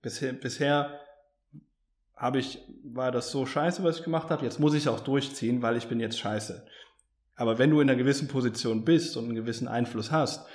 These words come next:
und dann sagst, okay, wir müssen, es ist gerade nicht alles so tutti und wir müssen uns auf jeden Fall in eine Richtung entwickeln und das so aussprichst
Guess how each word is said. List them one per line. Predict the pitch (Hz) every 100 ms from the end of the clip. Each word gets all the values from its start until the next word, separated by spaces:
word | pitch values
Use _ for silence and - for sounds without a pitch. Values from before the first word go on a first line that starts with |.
| -
und | - 120 127
dann | 147 156 147 151
sagst, | 131 127 127 -
okay, | - 175 156
wir | 123
müssen, | 147 - 151 143 - - _ _ _ _ _ _ -
es | 127
ist | 151 135 -
gerade | 120 123 123
nicht | 147 -
alles | 147 123 120
so | - 123 135
tutti | 156 151 202 233 - - - _ _
und | 131
wir | 127 123
müssen | 151 147 147
uns | 131 131
auf | 117
jeden | 151 185
Fall | 170 147
in | 139 127
eine | 131
Richtung | 135 127
entwickeln | 107 131 175 101 120 165 - _ -
und | 113
das | 113 -
so | 110
aussprichst | - 139 175 - - 165 170 -